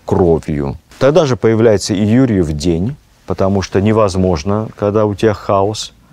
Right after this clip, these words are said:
Ну вот, например, тебя поместили на землю, ты планируешь каких-то денег собрать с крестьян, чтобы купить себе нового боевого коня, новое оружие.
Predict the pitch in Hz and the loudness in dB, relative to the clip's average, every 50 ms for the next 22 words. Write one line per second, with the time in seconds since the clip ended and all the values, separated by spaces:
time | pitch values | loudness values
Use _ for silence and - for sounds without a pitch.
0 | _ - _ _ _ _ - 113 110 95 - - 92 82 - 95 92 92 90 90 | _ -20 _ _ _ _ -2 0 0 0 -2 -8 -8 -4 -2 0 2 2 2 0
1 | - - - - _ _ _ _ _ _ _ _ - 92 87 110 98 - 107 104 | -2 -4 -14 -20 _ _ _ _ _ _ _ _ -4 0 2 2 2 2 0 0
2 | 107 101 - - - 202 202 175 127 104 104 107 104 95 92 92 90 82 78 76 | 2 0 0 0 0 0 2 2 2 2 2 0 0 0 -2 -4 -4 -4 -8 -8
3 | 73 - - - - _ - 110 113 - - - 104 113 127 170 220 226 190 135 | -12 -12 -14 -18 -16 _ 0 2 2 2 0 0 0 2 4 4 4 4 4 2
4 | 101 - - - - 95 127 139 110 - 113 92 76 98 139 151 143 113 - - | 2 0 -4 -8 -6 -2 -2 -2 0 0 -2 0 2 2 0 2 0 -2 -2 -4
5 | 113 104 107 110 98 90 - - - 95 92 - - - 104 98 92 90 90 - | -4 -2 0 -2 -2 -2 -4 -8 -6 -6 -6 -6 -4 -2 -2 -2 0 -2 -6 -10
6 | - - 98 82 82 85 - - 95 - 117 98 - - 95 90 101 95 110 131 | -6 -4 -4 -2 -2 -4 -4 -4 -2 0 0 -2 0 -2 0 0 2 2 4 4
7 | 127 113 98 101 90 82 101 98 95 92 92 92 90 85 - - 92 90 92 92 | 2 4 2 2 2 2 2 2 4 4 2 2 0 -2 -2 -4 -4 -2 -2 -2
8 | 90 87 80 - _ - - _ _ - 82 80 85 101 120 120 107 - 104 101 | -4 -4 -8 -12 _ -20 -20 _ _ -10 -4 0 2 2 4 4 4 4 2 4
9 | 98 98 92 90 90 85 - 92 80 78 | 2 2 2 0 -2 -4 -4 -4 -6 -6